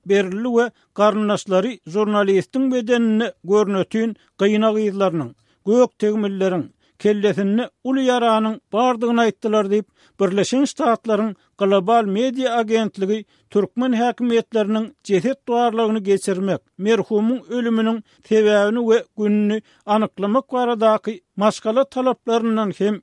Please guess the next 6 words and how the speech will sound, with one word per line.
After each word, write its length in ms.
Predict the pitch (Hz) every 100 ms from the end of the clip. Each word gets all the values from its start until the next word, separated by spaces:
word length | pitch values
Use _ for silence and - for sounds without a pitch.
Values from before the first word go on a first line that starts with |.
| -
ýüz 160 | 214 262
öwrenligini 640 | 247 233 226 214 208 208 208
habar 400 | - 196 196 196
berdi. 340 | 196 190 147 - _ _ _ _ _ -
Netijede 680 | 202 202 214 190 202 269 - _
hökümetiň 640 | - 214 233 202 202 262 240